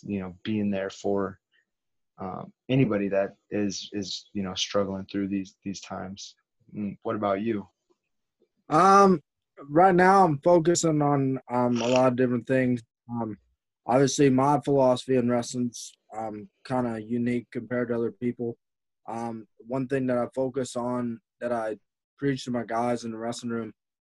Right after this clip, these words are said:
Speaker 2: um, obviously is coaching the high school level, is, uh, is finishing things. Um, obviously,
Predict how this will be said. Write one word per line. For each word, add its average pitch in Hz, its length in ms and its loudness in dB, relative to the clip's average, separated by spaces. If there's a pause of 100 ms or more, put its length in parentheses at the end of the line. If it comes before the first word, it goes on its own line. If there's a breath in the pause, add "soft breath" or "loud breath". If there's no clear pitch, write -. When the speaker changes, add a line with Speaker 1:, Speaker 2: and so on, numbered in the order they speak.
(180)
Speaker 2:
um, 110 320 -10 (160)
obviously 117 500 -6
is 107 200 -14 (220)
coaching 117 400 -8
the 107 80 -10
high 120 180 -6
school 120 260 -10
level, 110 320 -8 (480)
is, 120 300 -4
uh, 120 260 -2 (500)
is 131 160 0
finishing 156 500 2
things. 117 600 -2 (300)
Um, 113 380 -8 (500)
obviously, 127 560 2